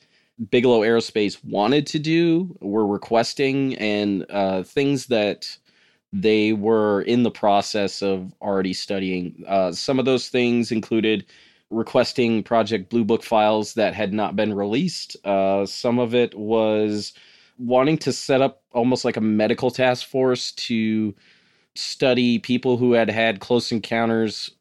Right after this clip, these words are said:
with U F Os that had negative health effects or some kind of health effects. And it alludes to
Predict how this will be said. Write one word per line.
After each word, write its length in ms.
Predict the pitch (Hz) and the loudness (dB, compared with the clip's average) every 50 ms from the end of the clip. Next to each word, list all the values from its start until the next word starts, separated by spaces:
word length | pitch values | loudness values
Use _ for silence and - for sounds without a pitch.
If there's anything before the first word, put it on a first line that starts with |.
| - | -8
with 160 | 120 120 117 110 | -4 -2 -2 0
U 220 | 110 117 117 113 | 2 2 2 2
F 180 | 107 104 - 117 | 2 0 0 0
Os 320 | 110 107 107 107 104 - | 0 2 2 0 0 -2
that 180 | 107 107 104 98 | -4 -4 -4 -2
had 460 | 104 107 107 107 107 104 98 92 - - | -2 0 0 0 0 -2 -2 -6 -10 -10
negative 480 | - 120 113 107 110 107 104 107 110 95 | -6 -4 -2 -2 0 0 0 0 -2 -2
health 260 | 110 110 110 101 - | 0 0 -2 -2 -4
effects 440 | 110 - - 107 107 107 - - - | -6 -4 -2 -2 -2 -2 -4 -6 -8
or 80 | 107 - | -8 -8
some 200 | - 113 110 107 | -6 -4 -4 -4
kind 200 | - 107 101 98 | -2 -2 -2 -2
of 80 | 95 | -2
health 240 | 104 101 104 - - | -2 -2 -4 -4 -8
effects. 420 | 95 - 98 98 104 - - - - - - - _ _ _ _ _ _ _ _ _ | -10 -8 -6 -6 -6 -6 -10 -16 -20 -20 -20 -20 _ _ _ _ _ _ _ _ _
And 460 | - 135 127 131 131 131 135 135 127 - | -4 0 0 2 2 2 0 0 -2 0
it 180 | 135 147 151 | 0 0 2
alludes 600 | 151 156 151 143 156 165 190 208 196 202 - - | 2 2 2 2 2 2 2 0 -2 -4 -8 -10
to 580 | - - - 180 156 151 147 147 143 139 127 | -10 -6 -2 2 4 4 4 4 4 4 2